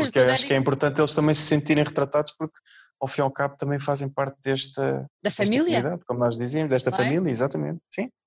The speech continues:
Speaker 1: completamente.
Speaker 2: Olha, tu há bocadinho falaste por causa dos, do, dos espaços e tudo mais.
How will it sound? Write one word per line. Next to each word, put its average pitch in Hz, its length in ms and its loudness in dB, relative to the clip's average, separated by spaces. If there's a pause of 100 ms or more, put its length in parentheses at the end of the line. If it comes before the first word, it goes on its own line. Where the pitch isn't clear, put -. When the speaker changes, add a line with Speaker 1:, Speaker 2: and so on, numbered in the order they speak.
(440)
Speaker 1:
completamente. 139 520 -6 (640)
Speaker 2:
Olha, 226 220 2
tu 240 120 -2
há 277 80 4
bocadinho 269 320 2
falaste 240 440 0
por - 80 -20
causa 226 240 2
dos, 208 640 0
do, 190 260 -2
dos 190 300 0
espaços 196 440 0
e 202 80 -2
tudo 190 200 -6
mais. 196 340 -2